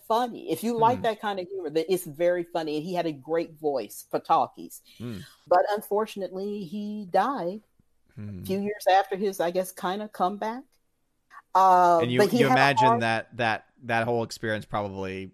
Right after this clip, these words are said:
Speaker 2: took years off of his life, I imagine.
Speaker 1: I'm sure it did.
Speaker 2: Yeah.
Speaker 1: And he was heavy. They, I think the, the Hats Off Entertainment said he was thirteen pounds when he was born.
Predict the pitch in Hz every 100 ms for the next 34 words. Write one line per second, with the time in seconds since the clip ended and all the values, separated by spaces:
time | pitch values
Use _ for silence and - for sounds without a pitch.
0 | _ - 107 110 98 101 82 90 101 98
1 | 87 90 90 78 80 90 90 165 190 185
2 | - 202 175 - 180 175 139 123 127 240
3 | 233 262 214 - - 214 214 208 220 214
4 | 214 - 175 175 170 165 196 202 - 160
5 | 151 147 151 147 139 131 117 - 190 -
6 | 185 196 180 190 185 180 175 170 135 -
7 | 175 175 196 180 165 165 185 - 190 190
8 | 165 - 139 196 185